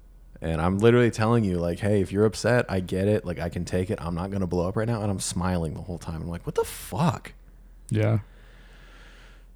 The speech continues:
Speaker 1: <sighs> So it's part of my mask. And, uh,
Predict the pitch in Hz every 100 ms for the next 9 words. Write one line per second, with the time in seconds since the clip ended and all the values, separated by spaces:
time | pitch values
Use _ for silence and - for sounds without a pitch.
0 | - - - - - - 110 - 113 113
1 | 110 110 98 85 - - - - - -
2 | - - - - - - - - - -
3 | - 90 78 78 78 73 67 69